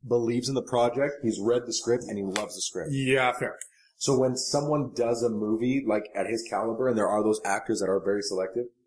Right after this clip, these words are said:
Speaker 1: you know it's gonna be good.
Speaker 2: I still worry that Marvel's
Speaker 1: Because
Speaker 2: not
Speaker 1: they
Speaker 2: doing
Speaker 1: care.
Speaker 2: it. <laughs> I still
Speaker 1: You still
Speaker 2: worry
Speaker 1: worry
Speaker 2: that
Speaker 1: what?
Speaker 2: Marvel's not doing it. Like, any, any superhero movie right now that's being made and that Marvel's not making, I worry about.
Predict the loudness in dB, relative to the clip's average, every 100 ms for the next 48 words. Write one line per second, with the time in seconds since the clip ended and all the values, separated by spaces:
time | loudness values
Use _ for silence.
0 | _ -4 0 2 2 0 -4 -8 -10 -10
1 | -12 -14 -18 -16 -6 0 0 2 2 2
2 | 0 0 0 2 4 2 2 0 -2 0
3 | 0 0 0 0 0 0 2 4 6 6
4 | 4 4 2 0 -2 -2 -2 -4 -4 -4
5 | -6 -12 -8 -2 0 -2 -2 2 2 2
6 | 0 -2 -6 _ _ _ _ -2 0 2
7 | 2 4 4 6 4 2 2 2 2 2
8 | 0 0 0 0 2 0 0 -4 -2 -2
9 | 0 -2 -4 -6 -4 -4 -2 -4 -4 -6
10 | -8 -8 -10